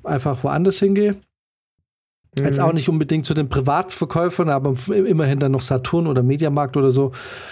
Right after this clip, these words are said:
Speaker 1: Ähm, aber Amazon ist richtig so ein Ramschladen geworden, weil es, genau, es ging darum, wir, wir haben so ein bisschen rumgesponnen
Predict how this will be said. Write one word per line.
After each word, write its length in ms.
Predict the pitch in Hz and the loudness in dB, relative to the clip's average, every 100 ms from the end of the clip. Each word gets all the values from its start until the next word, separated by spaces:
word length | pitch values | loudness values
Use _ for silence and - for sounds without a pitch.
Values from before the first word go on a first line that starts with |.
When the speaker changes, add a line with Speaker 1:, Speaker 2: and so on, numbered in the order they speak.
| - - - | -20 -16 -4
Speaker 1:
Ähm, 280 | 143 143 127 - - _ _ _ _ - | -2 -2 -6 -16 -20 _ _ _ _ -6
aber 220 | 160 165 | -2 0
Amazon 720 | 180 269 294 - 131 156 214 - - - | 0 0 0 2 2 2 0 -4 -16 -6
ist 180 | 170 208 | -2 -2
richtig 280 | 233 220 | -2 -2
so 100 | - | 0
ein 80 | 190 | 0
Ramschladen 580 | 156 165 262 - 147 151 | 2 0 0 0 -2 0
geworden, 280 | 139 135 147 | 0 2 2
weil 160 | 156 - - | 0 -2 -4
es, 140 | 185 | -2
genau, 220 | 185 202 196 | 0 2 2
es 100 | 196 | 2
ging 160 | 202 | 0
darum, 480 | 175 196 208 202 180 - | 2 2 2 0 -2 -2
wir, 200 | 165 160 | -2 0
wir 120 | 165 | 0
haben 180 | 185 180 | 0 0
so 100 | 170 | 0
ein 60 | 165 | -2
bisschen 200 | 143 151 | -2 0
rumgesponnen 760 | 175 202 185 - 143 151 175 | 2 2 -2 0 0 0 -4